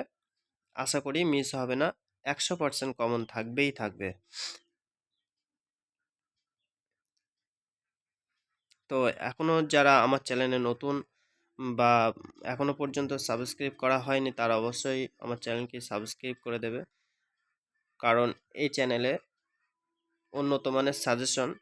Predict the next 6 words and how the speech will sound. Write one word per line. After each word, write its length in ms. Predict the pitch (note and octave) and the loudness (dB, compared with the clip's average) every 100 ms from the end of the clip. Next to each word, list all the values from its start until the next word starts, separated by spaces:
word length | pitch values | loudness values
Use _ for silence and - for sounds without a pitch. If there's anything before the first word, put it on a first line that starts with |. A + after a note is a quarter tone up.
| _ _ _ _ _ _ _ _ _ _ _ _ _ _ _ _ _ _ _ | _ _ _ _ _ _ _ _ _ _ _ _ _ _ _ _ _ _ _
দেয়া 300 | B2 B2 A#2+ | -4 2 4
হবে 280 | A#2 A2+ B2+ D#3+ _ _ _ _ _ _ _ _ _ | 4 0 0 -2 _ _ _ _ _ _ _ _ _
বা 140 | A#2 A#2 | -6 -4
দেয়া 260 | G#2+ B2 B2 | 0 0 0
হচ্ছে, 420 | B2+ - - D3+ G3+ - _ _ _ _ _ _ _ _ _ _ _ _ _ _ _ _ _ _ _ _ _ _ _ _ _ _ _ | -4 -6 -4 -4 -4 -10 _ _ _ _ _ _ _ _ _ _ _ _ _ _ _ _ _ _ _ _ _ _ _ _ _ _ _
সমস্ত 340 | - D#3+ E3 | 2 4 4